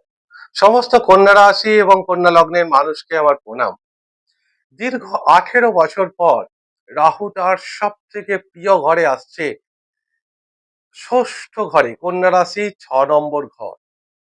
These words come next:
এই ছ নম্বর ঘরে রাহুর অবস্থান,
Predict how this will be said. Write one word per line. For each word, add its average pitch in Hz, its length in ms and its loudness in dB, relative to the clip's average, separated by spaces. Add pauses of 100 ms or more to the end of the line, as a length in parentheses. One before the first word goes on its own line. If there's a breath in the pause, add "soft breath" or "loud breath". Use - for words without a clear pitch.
(120)
এই 240 160 -12
ছ - 60 -20 (180)
নম্বর 208 380 0
ঘরে 175 280 0 (420)
রাহুর 147 380 -4 (140)
অবস্থান, 165 520 -4